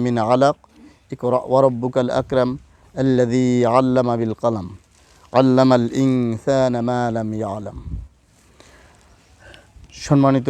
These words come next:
দিনী ভাইয়েরা, যারা এই লাইভ দেখছেন দেশ ও বিদেশে সকলকেই আন্তরিক মোবারকবাদ জানাচ্ছি। আপনারা দেখছেন আমাদের সামনে, সম্মুখে আজকে আমরা দাওয়ার কাফেলা ফাউন্ডেশনের পক্ষ থেকে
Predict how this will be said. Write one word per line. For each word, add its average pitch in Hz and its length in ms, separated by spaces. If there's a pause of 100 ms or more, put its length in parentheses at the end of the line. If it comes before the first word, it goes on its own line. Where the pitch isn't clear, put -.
দিনী 127 200
ভাইয়েরা, 120 260 (1200)
যারা 120 320 (520)
এই 117 100
লাইভ 117 180
দেখছেন 120 480
দেশ 120 280
ও 120 240
বিদেশে 117 440
সকলকেই 123 480
আন্তরিক 113 360
মোবারকবাদ 113 420
জানাচ্ছি। 120 520 (840)
আপনারা 123 240
দেখছেন 135 340
আমাদের 131 220
সামনে, 135 540
সম্মুখে 135 440
আজকে 131 260
আমরা 131 320 (460)
দাওয়ার 127 300
কাফেলা 135 360
ফাউন্ডেশনের 131 580
পক্ষ 127 280
থেকে 139 440